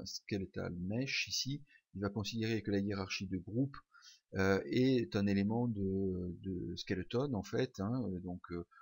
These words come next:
comme des joints, et il va nous amener donc, euh, l'objet à s'articuler autour donc, euh,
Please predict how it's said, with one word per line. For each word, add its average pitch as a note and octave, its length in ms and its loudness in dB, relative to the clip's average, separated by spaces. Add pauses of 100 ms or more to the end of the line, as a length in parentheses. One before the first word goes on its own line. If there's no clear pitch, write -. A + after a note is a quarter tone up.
(140)
comme G2 180 0
des F2 140 0
joints, A2 380 2 (380)
et G2 380 2
il F#2 100 -2
va F#2 120 0
nous G2 280 0
amener G#2 320 4
donc, G2 260 -2 (120)
euh, F#2 180 0
l'objet G2+ 720 2
à - 120 -2
s'articuler G2+ 720 0
autour A2 480 -4
donc, F#2+ 240 -4 (100)
euh, F#2 160 -6